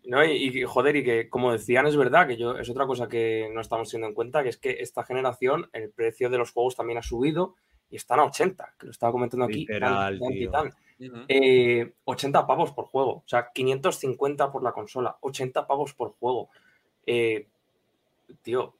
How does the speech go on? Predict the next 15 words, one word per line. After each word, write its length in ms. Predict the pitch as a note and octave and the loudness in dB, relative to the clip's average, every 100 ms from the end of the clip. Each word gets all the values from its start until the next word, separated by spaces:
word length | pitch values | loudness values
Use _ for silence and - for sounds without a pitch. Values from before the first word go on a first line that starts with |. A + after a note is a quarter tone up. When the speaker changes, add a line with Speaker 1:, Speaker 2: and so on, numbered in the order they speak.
| _ | _
Speaker 1:
eh, 220 | A2+ A2+ G#2+ | -2 2 6
Speaker 2:
Pero 140 | B2+ | 6
Speaker 1:
vale 120 | B2+ | 6
que 60 | C3 | 2
jugar 380 | - A#2+ B2 C3+ | 0 8 8 10
nunca 220 | C#3 C3+ | 8 6
ha 40 | |
sido 200 | C#3+ C3 | 6 6
Speaker 2:
pero 120 | C3 | 8
de 40 | A2 | 8
Speaker 1:
barato. 200 | C3+ C3+ | 6 6
Speaker 2:
salida, 500 | C3 C3+ D3+ B2+ G2 | 2 2 2 2 0
pero 160 | A2+ A2 | -4 -4
de 80 | |
salida. 520 | G#2+ G#2 A#2 A2+ F#2+ | -4 -2 0 0 -2